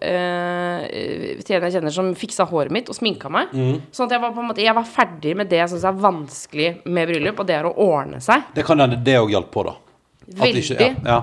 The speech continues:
Speaker 1: Og så hadde jeg forhåndsbestilt en taxi, for jeg hadde bestemt meg for at, vet du hva, det skal, det, det gønner jeg nå. Nå
Speaker 2: Ja.
Speaker 1: tar jeg taxi. Og så dro jeg innom og plukka opp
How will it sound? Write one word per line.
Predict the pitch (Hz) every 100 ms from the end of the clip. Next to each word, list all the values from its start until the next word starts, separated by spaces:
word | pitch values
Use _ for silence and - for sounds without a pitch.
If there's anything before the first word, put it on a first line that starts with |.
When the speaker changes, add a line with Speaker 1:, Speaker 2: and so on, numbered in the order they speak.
| -
Speaker 1:
Og | 240
så | 247
hadde | 220
jeg | 220 -
forhåndsbestilt | 233 180 151 - 170 170 160
en | 147
taxi, | - - - 262 330
for | 240
jeg |
hadde | 202
bestemt | 185 160
meg | 160
for | 185
at, | 185
vet | 175
du | 196
hva, |
det | 180 160
skal, | 185 185 185
det, | 190 185 185 185 180 185 185 180
det | 190 190 190
gønner | 175 131 127
jeg | 143
nå. | 113 - 170
Nå | 190
Speaker 2:
Ja. | 196 190
Speaker 1:
tar | 180 160
jeg |
taxi. | 135 - 160
Og | 170
så |
dro | 190 196
jeg | 196
innom | 202 151 151 190
og | - - _
plukka | - 269 - - 156
opp | 175